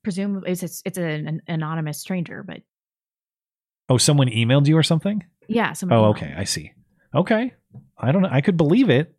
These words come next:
Speaker 2: I mean, obviously something happened at the airport,
Speaker 1: Mm-hmm.
Speaker 2: and you weren't there, so they had to connect you to something. As far as I know, you haven't committed any crimes lately.
Speaker 1: Well, the average person commits three felonies a day
Speaker 2: Yeah, I suppose.
Speaker 1: unwittingly.
Speaker 2: Any, if,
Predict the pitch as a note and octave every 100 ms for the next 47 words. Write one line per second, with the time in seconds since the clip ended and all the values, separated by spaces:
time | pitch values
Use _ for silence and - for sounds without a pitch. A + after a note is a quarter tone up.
0 | _ _ _ A2 A#2+ B2 A#2+ D3 F#3+ D#3+
1 | C3 - C3 F3+ A3 B2 G2+ F#2+ G2+ G2
2 | F#2 E2+ E2+ B2 G3 - _ _ _ _
3 | _ - G3+ G3 G3+ G#3 A2 G#2+ A2 A2+
4 | A2+ C3 D#3 A2 E3 F3+ C3+ D3+ C3+ A2
5 | G#2+ A#2 C3+ B2 A#2+ B2+ - A#2 A2 C3
6 | B2+ - C#3 D#3 G2+ A#2 A2 G#2 C3 A#2
7 | A2 B2 A2+ A#2 A2 A#2 A2 G#2+ G2+ G2
8 | F2+ B2 C#3+ F3+ G#2+ D2+ D2 E2 - _
9 | _ _ _ _ _ _ _ _ _ _
10 | _ _ _ B3+ B3+ A#3+ A#3 A#3+ B3 A#3+
11 | - A#3 G#3 F#3 F3 E3 - E3+ D#3+ -
12 | D3+ D3 D3 - - D3 A#2 G#2+ - D#3
13 | D#2 - - C3 B2 A2